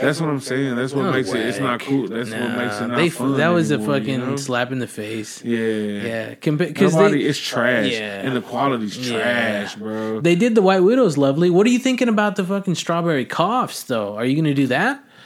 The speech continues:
Speaker 1: I would like to. I mean,
Speaker 2: Is
Speaker 1: I
Speaker 2: that
Speaker 1: mean,
Speaker 2: even
Speaker 1: listen,
Speaker 2: happening? Did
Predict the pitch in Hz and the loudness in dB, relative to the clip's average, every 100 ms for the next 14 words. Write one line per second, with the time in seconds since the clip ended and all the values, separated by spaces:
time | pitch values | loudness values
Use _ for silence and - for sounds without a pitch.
0 | - - - 220 160 165 208 247 262 247 | -20 -18 -8 -6 -4 -2 -2 -2 0 0
1 | 214 226 247 - 247 240 240 196 226 233 | 0 0 0 -2 0 0 2 2 2 2
2 | 214 - - 175 214 220 226 208 180 180 | 0 -2 2 6 6 6 6 6 6 6
3 | 220 269 269 | 6 6 6